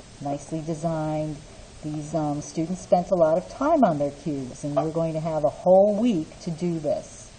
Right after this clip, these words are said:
Um, what we're gonna start with is we're gonna start with a, um, plan. We're gonna make a planning sketch, because on eCampus and in class, we're gonna have these cube,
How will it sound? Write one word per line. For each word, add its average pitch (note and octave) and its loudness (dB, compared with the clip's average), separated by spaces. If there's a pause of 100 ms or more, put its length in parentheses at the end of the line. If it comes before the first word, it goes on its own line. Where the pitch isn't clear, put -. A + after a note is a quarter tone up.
(320)
Um, D#3+ 0
what D3+ 6
we're F#3+ 0
gonna G#3+ 4
start B3+ 6
with D3+ 4
is C#3+ -10
we're D3+ -4
gonna D3+ -2
start D#3+ 6
with C#3+ -2 (800)
a, D#3 0
um, D3+ -2
plan. D#3 4
We're D3+ -8
gonna E3+ -2
make D#3+ -4
a D#3+ -2
planning G3 0
sketch, - -6
because C3+ -6 (120)
on F3 -4 (100)
eCampus G#3+ -2
and D3 -4
in F3 -2
class, A#3+ 0
we're F3 -2
gonna E3+ -2
have D#3+ -2
these C#3+ -6 (520)
cube, E3+ 2